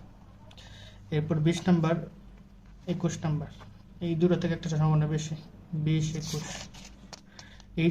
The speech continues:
ছিল মোটামুটি থিওরি। এরপর আমরা প্রবলেম সম-, সমাধান করব। উদাহরণ থেকে আমাদের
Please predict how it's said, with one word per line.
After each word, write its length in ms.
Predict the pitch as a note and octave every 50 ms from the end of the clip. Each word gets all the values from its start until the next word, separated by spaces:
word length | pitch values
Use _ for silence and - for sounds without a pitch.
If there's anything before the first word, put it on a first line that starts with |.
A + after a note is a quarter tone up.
| E3 -
ছিল 120 | F3+ F3 E3+ E3+
মোটামুটি 380 | E3+ E3 F3 F3 E3+ E3 - E3+ D#3 -
থিওরি। 280 | D#3 D#3 D#3 D3+ D3+ - - - - - - - - - - - - - - - - - - - - - -
এরপর 160 | F3 E3+ F3 F3+ F3
আমরা 120 | F3 F3 F3 F3
প্রবলেম 240 | E3 D#3+ E3+ E3 E3 -
সম-, 240 | F3 F3 F3 E3 - -
সমাধান 280 | E3+ E3+ E3 D#3+ D3+ D#3 D#3+
করব। 160 | E3+ E3 E3+ F3 G3 G3 - - - - - F3
উদাহরণ 340 | E3+ E3 E3+ D#3 E3+ E3 E3 E3 E3 -
থেকে 260 | E3 D#3+ - - E3 E3 E3 E3+ D#3
আমাদের 420 | D3+ D3+ D3+ D3 D3 C#3+ C#3 C#3